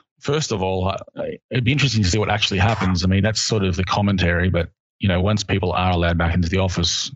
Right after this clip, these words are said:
it'll be, it'll be really interesting to see. It's gonna be the world's first social experiment, I think, to see what happens, whether people do continue working from home or whether they do snap back to that office environment. Either way, it's gonna be a long time before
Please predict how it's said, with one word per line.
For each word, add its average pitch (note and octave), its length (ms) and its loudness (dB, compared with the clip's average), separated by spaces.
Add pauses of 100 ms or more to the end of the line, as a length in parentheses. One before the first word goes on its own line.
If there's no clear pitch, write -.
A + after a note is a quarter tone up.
it'll G2 100 0
be, F#2+ 260 2
it'll G2+ 180 2
be G2 80 2
really A#2 160 2
interesting F#2+ 340 0
to F#2 100 0
see. F2 360 2
It's F#2+ 140 2
gonna G#2 120 2
be G2 80 2
the F#2+ 140 0
world's C3 200 0
first - 640 -4 (220)
social A2 380 0
experiment, G2+ 500 0
I E2+ 40 2
think, G2 240 0
to G2 80 0
see F#2+ 140 0
what F2+ 120 2
happens, F2 480 -2 (100)
whether G2 220 0
people F#2 260 0
do G2+ 340 0
continue E2+ 400 0
working E2 240 0
from F2+ 160 0
home F#2 220 2
or F2+ 160 2
whether F2+ 180 2
they E2+ 180 2
do F2+ 140 0
snap F2+ 340 -2
back E2+ 220 -2
to F2 140 -2
that D#2+ 220 0 (720)
office F2+ 560 -2
environment. F#2+ 580 0 (220)
Either C3 200 0
way, G2 280 0
it's G2+ 260 0
gonna G2 100 2
be F#2 60 2
a F2+ 60 2
long F2+ 240 2
time F2 260 2
before E2+ 420 0